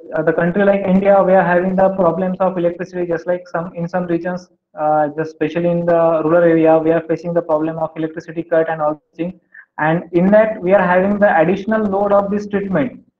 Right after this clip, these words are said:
So we cannot, uh, sustain that much of, uh, electricity or, uh, that much of, uh, energy consumption for this treatment. So we have to find out this, uh, natural treatment, uh, solutions, so that we can, uh, reduce this load on this, uh,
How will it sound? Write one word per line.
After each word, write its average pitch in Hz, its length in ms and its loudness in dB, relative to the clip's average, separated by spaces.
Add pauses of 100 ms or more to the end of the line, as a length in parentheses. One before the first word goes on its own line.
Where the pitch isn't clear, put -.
(240)
So 156 80 -2
we 160 80 0
cannot, 233 480 2
uh, 208 420 4
sustain 208 380 -2
that 196 180 0
much 202 200 -6
of, 202 280 0
uh, 185 460 -2
electricity 190 600 -4
or, 180 320 -2
uh, 160 160 0
that 160 220 0
much 180 160 -8
of, 185 240 -2
uh, 160 600 -2
energy 180 300 -2
consumption 180 520 -4
for 175 160 0
this 180 200 -4
treatment. 185 520 -6 (300)
So 202 80 -2
we 214 60 2
have 240 140 4
to 233 120 -4
find 208 240 0
out 214 180 -4
this, 208 240 -8
uh, 202 440 2 (140)
natural 190 400 -2
treatment, 190 420 -6
uh, 175 280 0
solutions, 185 460 0 (220)
so 156 80 -4
that 165 160 -2
we 175 80 -4
can, 180 420 -4
uh, 160 420 0
reduce 180 320 0
this 185 180 -10
load 175 220 2
on 175 200 -4
this, 180 220 -8
uh, 160 320 0